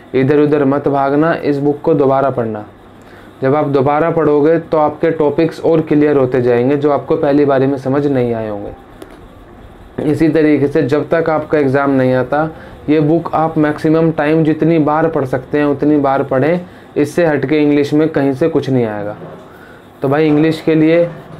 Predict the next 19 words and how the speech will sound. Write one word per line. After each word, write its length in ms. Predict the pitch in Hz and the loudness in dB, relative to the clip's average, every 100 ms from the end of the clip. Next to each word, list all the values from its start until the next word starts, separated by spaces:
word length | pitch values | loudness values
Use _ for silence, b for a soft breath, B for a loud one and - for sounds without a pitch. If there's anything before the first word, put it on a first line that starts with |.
| 127 | -4
one 200 | 135 143 | 0 2
and 180 | 147 147 | 2 2
all 240 | 151 151 | 0 0
solution 500 | 156 151 147 156 151 | 2 2 2 2 2
है 80 | 160 | 2
नीतू 340 | 139 131 143 | 2 2 0
सिंह 280 | 139 156 156 | 0 0 2
volume 340 | 131 120 127 131 | 2 2 2 0
वन, 160 | 156 156 - | 0 -2 -6
इससे 240 | 127 147 | -2 -2
बाहर 240 | 127 127 | 0 0
कुछ 240 | 147 131 123 | -2 -4 -4
नहीं। 160 | 110 101 - - - B B B - - - | -10 -12 -18 -20 -20 B B B -20 -20 -10
ये 60 | 127 | -4
कोई 160 | 135 | -2
paid 280 | 131 143 143 135 | 0 0 0 0
promotion 420 | 160 156 147 151 | 0 0 0 0
नहीं 200 | 143 143 | 2 2
है, 100 | 175 | 0